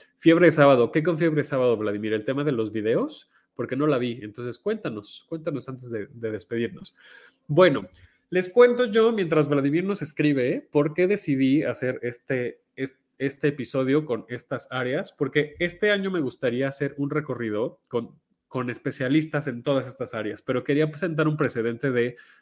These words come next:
mi experiencia en lo que yo me fijo, eh, cuando voy a ver una obra, cuan-, en lo que yo me fijo de todas estas áreas, para, para que podamos hacer, lo que quiero hacer es un recorrido de un teatro, o sea, literalmente, así de que vayamos, así de que, ¿qué pasa en la experiencia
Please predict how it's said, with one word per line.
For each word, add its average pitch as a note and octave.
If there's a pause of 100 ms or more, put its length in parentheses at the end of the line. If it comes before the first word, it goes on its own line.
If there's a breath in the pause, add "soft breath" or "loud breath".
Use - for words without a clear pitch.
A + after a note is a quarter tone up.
mi D#3
experiencia C#3
en C3+
lo B2
que A#2+
yo D#3+
me E3+
fijo, D#3+ (1200 soft breath)
eh, A2+
cuando B2
voy C3+
a C#3+
ver C#3+
una C3
obra, C3+
cuan-, C3+
en A#2+
lo A2+
que A#2+
yo C3
me C3+
fijo C3+
de A#2
todas B2
estas A#2+
áreas, C3+ (500 soft breath)
para, C3+
para C#3+
que -
podamos F#3
hacer, E3
lo D#3
que E3
quiero A#3+
hacer C4
es A3
un G#3
recorrido D#3
de D3
un B2
teatro, G#2+
o -
sea, A#2+
literalmente, A#2
así G#2
de A#2+
que B2
vayamos, C#3+
así C3
de B2+
que, C3
¿qué F3
pasa F3+
en E3
la D#3
experiencia C#3